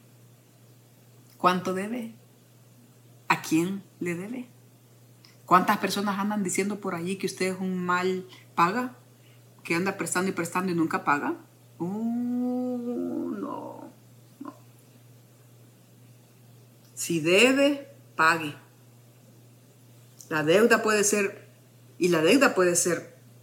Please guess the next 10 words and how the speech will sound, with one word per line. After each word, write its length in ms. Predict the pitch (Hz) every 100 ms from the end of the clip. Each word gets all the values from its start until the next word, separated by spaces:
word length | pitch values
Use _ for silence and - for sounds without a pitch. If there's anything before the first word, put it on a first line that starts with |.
| - _ -
dinero 720 | 147 160 147 151 247 254 247
que 120 | 196
nunca 360 | 185 190 - -
pagó, 420 | 160 165 320 - - - - - - - -
la 120 | 165
reputación 800 | 175 175 165 160 156 - 175 196 190
que, 400 | 175 160 - - - -
que 160 | 170
alguien 360 | 160 180 180 175
dañó, 500 | 156 156 170 294